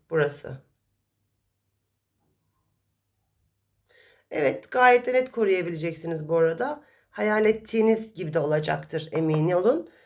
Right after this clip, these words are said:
O yüzden benim burada size naçizane tavsiyem, e, kaygılarınızı yenmeniz, gücünüzü elinize alacağınız bariz belli. E, hiç de burada kendi kendinize "Ah vah" deyip de böyle,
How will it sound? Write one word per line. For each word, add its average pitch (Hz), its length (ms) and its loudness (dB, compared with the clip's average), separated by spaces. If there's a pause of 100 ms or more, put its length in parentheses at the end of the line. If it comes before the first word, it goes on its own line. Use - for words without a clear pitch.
(200)
O - 80 -2
yüzden 240 440 -2
benim 233 280 2
burada 226 200 -2
size 220 420 -2
naçizane 214 580 -4
tavsiyem, 233 640 -4 (320)
e, 190 240 -2
kaygılarınızı 226 760 2
yenmeniz, 220 560 2 (360)
gücünüzü 208 400 0
elinize 214 260 2
alacağınız 208 680 0
bariz 202 420 2
belli. 208 420 -4 (320)
E, 196 360 2
hiç 220 240 -6
de 208 120 -2
burada 202 260 -4
kendi 202 280 0
kendinize 202 420 2
"Ah 180 220 0
vah" 202 220 -2 (280)
deyip 208 300 -12
de 180 140 -8
böyle, 190 360 -4